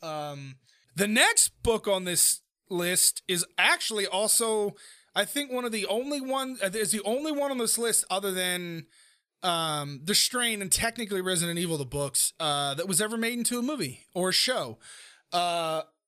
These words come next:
highly recommend this one also. It's called The Passage. So, um, <coughs> The Passage is another, um, vampire series, and it was actually on Fox.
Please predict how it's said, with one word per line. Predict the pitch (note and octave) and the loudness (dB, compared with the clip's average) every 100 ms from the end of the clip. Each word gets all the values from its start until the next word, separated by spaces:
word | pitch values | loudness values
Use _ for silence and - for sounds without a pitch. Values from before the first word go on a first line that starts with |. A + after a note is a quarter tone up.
| - | -10
highly | - A#3 A#3+ | -2 0 0
recommend | A#3 A#3 A3 | -2 -2 0
this | A3 A3+ | 0 0
one | A3 | -2
also. | G#3+ G3+ | -4 -4
It's | D#3 | -6
called | G3+ F#3 | -4 -4
The | |
Passage. | - G3 F#3+ - A#2+ - - | -2 -2 -2 -4 -8 -12 -10
So, | - - G3+ G3 F#3+ F3 - _ _ _ _ - | -6 -2 0 0 0 -4 -8 _ _ _ _ -2
um, | G3 F#3+ F3+ F3 D#3 C#3 - - - _ _ _ _ _ | 0 0 -2 -6 -12 -16 -20 -20 -20 _ _ _ _ _
<coughs> | - - A#3+ D#3+ | 4 4 0 -2
The | E3+ | -6
Passage | G#3 - C#4 F4+ F#4 C4+ | -4 0 2 2 -2 -2
is | C#4+ | -2
another, | B3 A3+ A#3 A#3 A#3 A3 G#3 - | 0 0 0 2 2 0 -2 -2
um, | F3 E3+ D#3+ D3+ C#3 C3+ B2 - _ _ _ | -2 0 0 -2 -6 -14 -16 -20 _ _ _
vampire | D#3+ G#3 A#3+ A3 A3 F#3+ | -2 2 2 2 0 2
series, | D#3+ F#3 D#3+ D3+ C#3+ - | 2 2 -2 -4 -2 -4
and | - | -2
it | F#3 | 0
was | F#3 | 2
actually | B3+ - C#4+ | 2 2 -2
on | G#3 | -4
Fox. | - G#3 G3+ F#3+ - | -2 0 0 0 -2